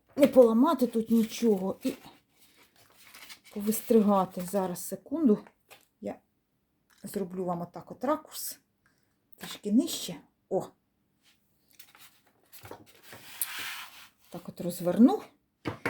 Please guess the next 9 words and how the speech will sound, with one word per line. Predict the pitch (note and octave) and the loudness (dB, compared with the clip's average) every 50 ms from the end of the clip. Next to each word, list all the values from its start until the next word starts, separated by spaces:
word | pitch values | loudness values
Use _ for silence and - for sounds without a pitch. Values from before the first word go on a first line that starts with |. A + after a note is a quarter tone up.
| - - _ _ | -8 -10 _ _
Тепер, | - F#3 - - C4+ C4+ | -18 -8 -4 -2 0 2
напевно, | B3 F#3+ - - - B3 C4 A#3 G3 | 2 2 0 0 2 4 4 4 4
тут | F3+ - G#3+ A3+ A3+ - - | 2 -2 -4 -4 -4 -6 -10
буду | - F3 G#3 A3+ G#3+ A3+ - - - - - - - - | -6 -4 -2 0 0 0 -2 -4 -12 -20 -20 -20 -18 -10
працювати | - G3 G3 - - - G3 G3 A#3 B3 B3 - B3+ A3+ - - - _ _ _ _ _ _ _ _ _ _ _ _ _ _ _ _ _ _ _ _ _ - | -6 -6 -6 -4 -4 -4 0 2 2 2 2 2 0 0 0 -2 -10 _ _ _ _ _ _ _ _ _ _ _ _ _ _ _ _ _ _ _ _ _ -6
ножицями | - G3+ A3 A#3 A#3 A3 G#3+ - A3+ G3+ F#3+ F#3+ | 0 2 4 4 4 4 2 2 0 2 2 0
звичайними. | F3+ F3+ F#3 G#3+ G#3+ - - G3+ F3+ E3+ E3+ E3+ E3+ E3+ E3+ E3+ F3 - - _ _ _ _ _ _ - - _ _ _ _ _ _ _ _ _ _ _ _ _ _ _ - - - _ _ _ _ _ | 0 0 -2 -2 0 2 4 4 4 4 2 -2 -6 -8 -10 -12 -14 -16 -20 _ _ _ _ _ _ -20 -20 _ _ _ _ _ _ _ _ _ _ _ _ _ _ _ -20 -20 -20 _ _ _ _ _
Так. | - G#3+ G3+ G3+ G3+ F#3+ F#3 - - - - - - - - - - _ _ _ _ _ _ _ _ _ _ - - _ _ _ _ _ _ _ _ - - - - _ _ - - - - - - - - - - - - - - - - _ _ _ - - - - - - - - - - - - _ _ _ _ - - _ _ _ _ - - _ _ _ _ _ _ _ | -12 -10 -8 -8 -8 -8 -8 -10 -10 -12 -14 -12 -12 -12 -12 -14 -16 _ _ _ _ _ _ _ _ _ _ -20 -20 _ _ _ _ _ _ _ _ -20 -20 -20 -20 _ _ -20 -20 -20 -20 -20 -20 -20 -20 -20 -8 -4 -4 -4 -4 -8 -16 _ _ _ -20 -20 -20 -20 -20 -20 -20 -20 -20 -20 -20 -20 _ _ _ _ -20 -20 _ _ _ _ -20 -20 _ _ _ _ _ _ _
Продовжуємо | - C4+ F4 F#4+ D4 A3+ A3 G#3 G3+ F#3 - G3+ G#3 G3+ G3+ G3+ - | 0 2 2 6 8 8 8 8 6 2 0 0 0 0 0 0 -2